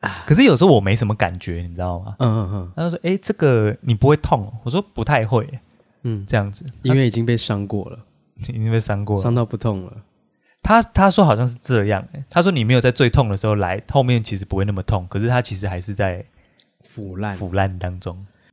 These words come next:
Speaker 2: 对。哦，里面曾经有一颗抽的时候已经没感觉了。哦，不然其他颗抽的时候是会痛的哦。
Speaker 1: 哎。
Speaker 2: 有一个是，有一个它算是预防性抽掉。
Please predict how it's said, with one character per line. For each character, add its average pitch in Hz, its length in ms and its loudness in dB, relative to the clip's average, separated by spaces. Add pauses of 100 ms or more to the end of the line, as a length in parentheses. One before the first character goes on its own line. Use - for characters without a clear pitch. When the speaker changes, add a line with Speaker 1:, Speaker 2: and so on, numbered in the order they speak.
(280)
Speaker 2:
对。 - 240 -4 (340)
哦， 135 100 2
里 127 160 0
面 196 160 0
曾 143 160 2
经 135 140 0
有 107 140 2
一 110 40 0
颗 117 160 0
抽 117 280 -2
的 107 100 0
时 98 80 -2
候 98 80 0
已 - 20 -4
经 95 120 -4
没 90 120 -4
感 90 200 -8
觉 101 100 -14
了。 117 160 -12 (1160)
哦， 127 100 2
不 156 100 4
然 180 140 6
其 139 160 -2
他 139 160 6
颗 135 220 0
抽 143 240 0
的 127 100 4
时 110 100 -4
候 110 80 0
是 107 140 -4
会 110 160 2
痛 104 240 -4
的 98 100 -14
哦。 90 200 -10
Speaker 1:
哎。 110 320 -2 (340)
Speaker 2:
有 143 180 4
一 196 60 2
个 196 140 4
是， 170 420 -4 (380)
有 127 100 0
一 147 60 4
个 180 100 2
它 165 100 2
算 160 160 0
是 143 100 -4
预 156 180 0
防 104 200 2
性 110 160 -4
抽 101 220 -2
掉。 95 320 -4